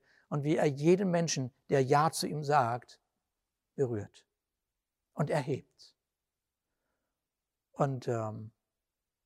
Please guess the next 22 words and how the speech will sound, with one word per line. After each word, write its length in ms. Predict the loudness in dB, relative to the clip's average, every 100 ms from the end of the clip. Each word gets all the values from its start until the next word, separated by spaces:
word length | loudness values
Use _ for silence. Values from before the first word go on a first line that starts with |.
| _ _ _ _ _ _ _ _ _ _ _ _ _ _ _ _ _
so, 160 | -6 -6
so 160 | -4 0
sind 180 | 0 -2
sie 100 | -2
überwältigt 800 | 0 2 0 0 -4 -14 -20 _ _ _ _ _
von 140 | -6 -4
dieser 220 | -2 -2
Liebe 320 | -2 -6 -8
Gottes. 520 | -8 -10 -12 -18 -20 _ _ _ _ _ _ _ _ _ _ _ _ _ _ _ -2
Und 200 | 6 8
darum 260 | 8 8
war 100 | 6
das, 380 | 6 4 4 0
was 140 | -2
sie 240 | -2 -2 2
wirklich 500 | 2 2 -4 -6 0
angetrieben 680 | 2 4 2 -4 -8 -6 -6
hatte, 200 | -4 -6 2
gar 220 | 4 4
nicht 220 | 2 -2
das 200 | -6 -8 _
Abenteuer, 920 | 0 2 2 -4 -4 0 2 2 0